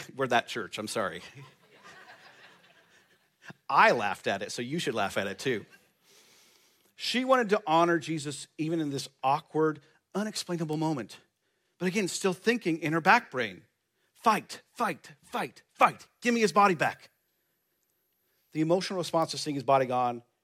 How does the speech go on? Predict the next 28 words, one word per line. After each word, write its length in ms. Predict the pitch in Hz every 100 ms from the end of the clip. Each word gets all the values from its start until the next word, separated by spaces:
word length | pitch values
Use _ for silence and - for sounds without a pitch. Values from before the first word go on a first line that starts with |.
| _ -
has 180 | 139 139
that 160 | 127
back 220 | 131 123 -
brain 180 | 120
flaring. 480 | 113 127 123 117 110 - -
The 80 | 156
jarring 320 | 185 196 196
events 300 | 175 196 -
of 60 | 160
this 160 | 156 180 170
past 220 | 202 185
seventy-two 420 | 220 196 180 214
hours 640 | 160 233 180 95 - - - _ _ _ _ _ -
still 260 | - 262
have 200 | 208 202
her 80 | 190
in 100 | 165
a 60 | 151
state 420 | - 170 156 -
of 80 | 131
shock. 360 | - 107 - - - _ _ _ _ _ _ _ _ -
Surprise 600 | 190 - 226 240 226 -
can't 260 | 202 190
even 240 | 190 202 185
become 220 | 175 175
a 40 |
remote 400 | 160 156 180 185
possibility 720 | - 180 160 143 185 208 139